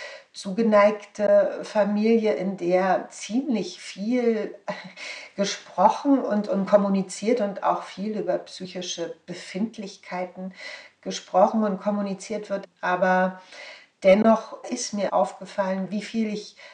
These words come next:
einerseits weiß über meine Familie, weil eben tatsächlich ganz viele Traditionen noch immer weitergegeben werden und es Geschichten gibt, die immer wieder erzählt werden. Aber andererseits gibt es sehr viele Dunkelkammern. Und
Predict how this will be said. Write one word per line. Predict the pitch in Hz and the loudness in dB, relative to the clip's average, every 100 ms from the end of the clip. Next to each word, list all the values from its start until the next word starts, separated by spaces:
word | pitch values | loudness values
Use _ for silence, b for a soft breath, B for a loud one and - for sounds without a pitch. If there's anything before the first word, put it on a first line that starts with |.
| B | B
einerseits | 190 226 233 208 202 - 156 | 6 6 6 4 4 2 2
weiß | 165 180 262 254 | 6 6 6 2
über | 247 240 | -2 -2
meine | 233 233 | -2 -4
Familie, | - 220 226 233 220 | -6 -6 -2 0 2
weil | 202 180 | 2 0
eben | 190 196 | -6 -10
tatsächlich | 190 - 190 190 190 190 - - 190 | -12 -12 -14 -14 -12 -14 -16 -16 -8
ganz | 175 175 - | -6 -6 -10
viele | - 175 180 | -12 -12 -10
Traditionen | - 170 180 180 - 170 208 226 | -10 -8 -10 -10 -4 2 4 6
noch | 208 185 | 4 4
immer | 196 185 | 0 2
weitergegeben | 170 202 226 185 170 196 202 180 | 2 2 -2 -6 -10 -8 -6 0
werden | 190 180 | 0 0
und | 175 | -4
es | - | -12
Geschichten | 175 - 214 - - 190 | -14 -10 -8 -10 -10 -8
gibt, | 180 - | -8 -8
die | - | -10
immer | 170 170 | -8 -6
wieder | 226 240 | -2 -2
erzählt | 185 - 220 226 233 202 | -2 -10 -6 -2 -4 -6
werden. | 220 226 240 247 269 277 262 - - | -6 -4 -4 -2 -2 -2 -4 -8 0
Aber | 214 233 | 4 6
andererseits | 226 262 277 269 240 240 - | 4 4 4 2 0 -4 -10
gibt | 208 - - | -16 -14 -14
es | 214 - - - | -14 -14 -18 -6
sehr | 175 180 | -4 -4
viele | - 190 175 165 80 - _ _ - | -6 -14 -10 -10 -10 -12 _ _ -2
Dunkelkammern. | 214 208 - 208 180 - - - 151 127 131 | 2 2 0 -4 -4 -6 -8 -6 -4 -4 -6
Und | - 190 101 | -8 -6 -6